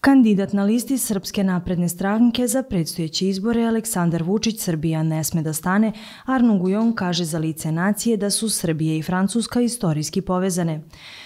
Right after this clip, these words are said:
Guillaume, koji je poznati humanitarac i koji je život u Francuskoj zamenio Srbijom,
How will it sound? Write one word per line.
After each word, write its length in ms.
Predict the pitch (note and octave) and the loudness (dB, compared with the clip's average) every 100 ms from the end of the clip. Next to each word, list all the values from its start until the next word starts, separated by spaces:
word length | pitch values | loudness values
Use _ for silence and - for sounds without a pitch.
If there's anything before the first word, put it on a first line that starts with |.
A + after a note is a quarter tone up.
| - - - | -20 -18 -2
Guillaume, 400 | G#3+ C4+ D4 D4 | 4 6 6 4
koji 260 | C#4+ A3+ G#3 | 2 2 2
je 100 | G3 | 2
poznati 420 | G3+ G3+ G3+ G3 A3+ | 0 0 0 -2 -2
humanitarac 840 | - G3+ F#3 F3+ F#3+ G#3 A3+ A3 | 2 2 2 0 0 0 -2 -2
i 60 | A3 | -2
koji 220 | G#3+ G#3 | 0 2
je 100 | G#3 | 2
život 500 | F#3+ F#3+ E3+ F3 F3 | 2 2 2 -2 -2
u 60 | D#3+ | -4
Francuskoj 640 | E3 E3+ F#3+ A3+ - B3+ | -2 0 0 -2 0 2
zamenio 500 | A3+ A#3 F3 D#3 D3+ | 4 4 4 2 0
Srbijom, 540 | - G3 G3 A#3 A3+ | -2 -2 0 2 2